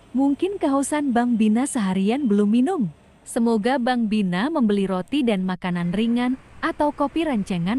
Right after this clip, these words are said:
untuk teman-teman di tempat kerja. Setelah kita mengikuti Bang Bina, mari kita melihat lokasi yang lain, yakni pom bensin. Perlu diketahui, saat ini pukul dua belas siang, waktunya makan siang. Tampak para pengunjung dari driver mengisi bahan bakar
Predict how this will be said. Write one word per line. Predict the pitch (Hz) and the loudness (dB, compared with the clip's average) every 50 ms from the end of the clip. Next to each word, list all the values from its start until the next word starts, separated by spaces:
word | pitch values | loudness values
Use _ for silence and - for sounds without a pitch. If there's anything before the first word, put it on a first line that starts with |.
| 269 | -2
untuk | 254 233 247 - 220 | -2 -4 -4 -4 -2
teman-teman | 226 196 190 175 165 165 175 - 233 226 226 240 254 269 262 | -2 -2 -2 -2 -4 -4 -4 -2 -2 0 0 0 2 0 2
di | 240 254 - | 0 0 -2
tempat | - 277 285 - 349 359 - - | -2 -4 -2 -2 -2 -4 -4 -4
kerja. | 381 359 285 226 277 277 269 262 - - - - - - | -6 -4 -4 -2 -2 -2 -2 -2 -6 -12 -20 -20 -20 -16
Setelah | - - 302 - 277 262 269 311 | -6 -6 -4 -2 0 0 0 -2
kita | 349 - 330 - - 220 254 | -2 -2 -4 -2 0 -2 0
mengikuti | 254 254 247 247 226 - - 247 - 311 311 | 0 2 2 0 0 0 -4 -4 0 0 0
Bang | 254 220 208 190 180 175 | 2 2 0 0 0 0
Bina, | 202 202 185 170 160 156 190 294 392 - - - - - 220 | 2 2 2 2 0 0 -2 -4 -4 -8 -18 -18 -6 -2 0
mari | 226 247 269 339 | 2 2 2 0
kita | 339 - 311 233 262 262 240 | -2 -2 -2 -2 -2 -2 0
melihat | 233 240 233 214 208 214 - - | 0 0 0 0 0 -2 -2 -2
lokasi | 202 196 - - 196 185 - 254 233 | -4 -4 -2 -4 -4 -4 -2 0 0
yang | 208 190 175 175 | 0 0 -2 -2
lain, | 185 214 285 311 220 190 220 285 - - - - - - - 220 | -2 -2 -2 -2 0 -2 -2 -2 -4 -8 -20 -20 -18 -8 -4 -2
yakni | 226 220 - 240 247 269 277 269 | -2 -2 0 0 2 2 0 0
pom | - - 339 381 | 0 0 -2 0
bensin. | 370 262 233 196 185 180 - - 233 208 165 143 135 - - - - - | 0 0 0 0 0 -2 -2 -2 -2 -2 -2 -4 -8 -14 -20 -20 -18 -6
Perlu | - 247 254 254 285 381 | -4 -2 0 0 0 0
diketahui, | 349 320 240 254 - - 202 190 190 202 180 170 190 269 349 | 0 0 0 0 0 0 0 0 2 0 0 0 0 0 0
saat | - 262 - - - 233 | -2 -2 -2 -2 -2 0
ini | 214 214 233 | 2 2 2
pukul | 226 - 233 220 - - 254 320 | 0 0 -2 -2 0 0 -2 0
dua | 294 220 214 208 202 185 | 2 4 4 4 2 2
belas | 165 185 185 196 247 285 - | 0 -2 0 0 -2 -4 -2
siang, | - 262 247 240 226 | -2 0 0 2 0
waktunya | 226 208 - - - 196 196 220 247 254 | 0 -2 -2 -2 0 0 2 2 2 2
makan | 262 262 - 302 349 392 | 0 -2 -2 -4 -6 -6
siang. | - - 285 262 254 254 254 247 | -6 -2 0 0 2 2 0 -2
Tampak | - 269 254 247 240 330 359 - | 0 -2 -2 0 -2 -4 -6 -4
para | - 269 247 240 - | -2 -2 -2 -2 -2
pengunjung | 233 214 208 226 226 208 226 294 302 | -2 0 2 2 2 2 0 0 0
dari | 247 220 196 196 185 | 2 2 2 0 0
driver | 156 170 180 180 196 208 - 294 349 302 | 0 -2 -2 -2 -2 -2 -2 -2 0 0
mengisi | 262 233 240 220 - 320 349 | 2 2 2 0 0 -2 0
bahan | 269 302 277 285 262 233 | 0 0 0 2 2 2
bakar | 208 214 196 - - - 160 151 165 208 | 2 0 0 -2 -4 -6 -4 -4 -4 -6